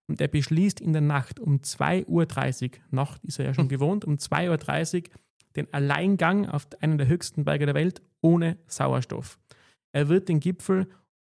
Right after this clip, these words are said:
Speaker 1: am gleichen Tag um neunzehn Uhr vollkommen entkräftet erreichen. Zwei Uhr dreißig aufgestanden,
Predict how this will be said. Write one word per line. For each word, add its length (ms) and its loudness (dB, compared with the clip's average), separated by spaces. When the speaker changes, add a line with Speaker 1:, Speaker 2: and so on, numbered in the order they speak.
Speaker 1:
am 100 0
gleichen 420 0
Tag 240 0
um 120 2
neunzehn 520 0
Uhr 380 2
vollkommen 400 2
entkräftet 640 -4
erreichen. 340 -4
Zwei 200 0
Uhr 60 2
dreißig 300 0
aufgestanden, 560 -2